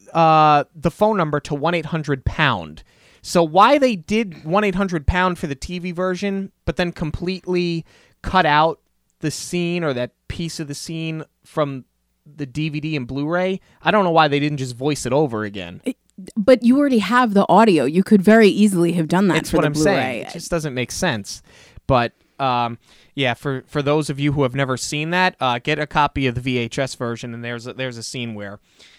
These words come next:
Speaker 1: Scott says he's gonna call one eight hundred spank me.
Speaker 2: That's amazing. Um, yeah, to your point,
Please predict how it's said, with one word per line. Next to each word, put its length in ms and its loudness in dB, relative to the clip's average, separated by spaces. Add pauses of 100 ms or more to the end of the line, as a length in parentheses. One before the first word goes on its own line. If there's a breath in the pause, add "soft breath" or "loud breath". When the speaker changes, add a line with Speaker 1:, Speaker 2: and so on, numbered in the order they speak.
(100)
Speaker 1:
Scott 400 -12
says 300 -10
he's 160 -10
gonna 160 -8
call 240 -12
one 160 -14
eight 140 -16
hundred 360 -16
spank 480 -14
me. 280 -20 (140)
Speaker 2:
That's 320 -10
amazing. 720 -10 (880 soft breath)
Um, 500 6 (360)
yeah, 220 4
to 200 0
your 200 4
point, 520 2